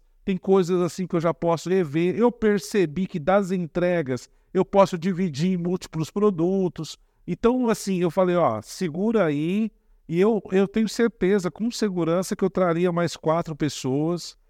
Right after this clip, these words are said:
Eu poderia aí já ter passado os desafios do, é, da escala lá do, a, a, a, dos desafios lá do R R, eu podia ter passado outras coisas, e eu preferi falar, "Não, porque eu quero fazer algo maduro,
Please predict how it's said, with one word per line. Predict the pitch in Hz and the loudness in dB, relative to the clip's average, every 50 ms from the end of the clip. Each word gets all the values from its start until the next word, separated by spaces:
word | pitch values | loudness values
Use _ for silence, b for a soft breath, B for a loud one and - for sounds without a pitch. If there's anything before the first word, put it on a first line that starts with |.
| _ _ - | _ _ -10
Eu | 127 123 | -8 -4
poderia | - 147 151 139 151 135 143 156 165 160 | -2 -2 0 0 0 0 0 2 2 2
aí | 139 139 156 160 | 2 2 0 0
já | 139 151 | -2 -2
ter | 139 - 156 | -2 -2 -4
passado | - - 147 139 131 - - - 143 143 147 143 123 131 131 | -2 -2 -2 -2 -4 -4 -2 0 0 0 0 -2 -2 -2 -2
os | 127 117 | -2 -2
desafios | 120 131 127 127 143 127 117 - - 131 139 147 143 123 117 | -4 -6 -2 0 0 0 -2 -4 -6 -4 -2 -2 -2 -2 -2
do, | 120 131 123 117 113 104 - _ _ _ _ _ _ _ - | -4 -2 -2 -2 -4 -6 -8 _ _ _ _ _ _ _ -8
é, | - 110 120 113 113 110 110 107 104 101 98 98 98 98 101 107 | -4 -2 0 0 2 0 0 -2 -2 -2 -4 -4 -4 -4 -4 -4
da | 110 123 127 127 | -2 0 2 2
escala | 127 117 - - - 139 131 127 127 120 117 | 0 -2 -6 -6 -2 0 2 2 2 0 0
lá | 123 127 120 | 0 0 0
do, | 110 110 110 107 110 110 107 107 104 87 | -2 -2 -4 -2 -2 -2 -2 -2 -2 -2
a, | 98 113 | -2 -2
a, | 107 90 92 117 113 110 - 90 107 113 110 101 | -2 -2 -4 -4 -4 -4 -6 -6 -6 -4 -4 -4
a, | 107 | -4
dos | 101 117 127 110 | -2 -2 -2 -2
desafios | 110 120 123 139 120 107 - - 120 131 143 135 107 | -2 0 0 0 0 0 -4 -4 -2 -2 -2 -2 -2
lá | 113 131 127 127 | -2 0 0 0
do | 117 123 131 | 0 0 0
R | 135 135 131 135 127 | 0 2 2 0 0
R, | 120 120 135 156 156 | 0 0 0 2 0
eu | 156 | 0
podia | 131 - 135 120 143 143 | 0 -2 -4 -2 -2 0
ter | 120 139 | 0 -2
passado | 113 - 127 120 - - 131 127 135 147 165 165 170 185 - _ _ _ _ _ _ _ | -2 0 -4 -4 -4 -4 -2 0 0 0 0 -2 -4 -10 -12 _ _ _ _ _ _ _
outras | - 113 147 160 156 - 135 131 - - | -6 -2 0 0 0 0 -2 -4 -4 -6
coisas, | - 147 143 156 180 185 180 202 202 - - _ _ _ _ - | -4 -2 0 0 0 0 -2 -4 -6 -8 -10 _ _ _ _ -8
e | - 165 175 | -4 -2 0
eu | 180 185 196 | 2 0 0
preferi | 185 - 214 208 170 - - 208 180 175 190 196 | -2 -4 -8 -8 -8 -4 -2 -2 -2 0 -2 -2
falar, | - 208 196 180 175 | 0 2 2 2 2
"Não, | 170 185 196 202 214 240 233 233 208 | 0 0 0 0 0 -2 -2 -4 -4
porque | 175 - 202 190 - 208 | -4 -6 -6 -2 0 -2
eu | 202 | -2
quero | 190 - 214 208 208 208 | 0 0 0 0 0 -2
fazer | 190 - 202 185 170 160 190 190 | -2 -2 -2 -2 -2 -2 -2 0
algo | 180 175 180 190 202 185 208 | 0 2 2 0 0 -2 -2
maduro, | 185 185 180 185 196 185 147 139 151 156 160 165 165 170 175 170 | -4 0 2 2 2 2 0 -2 -2 0 0 -2 -2 -4 -6 -8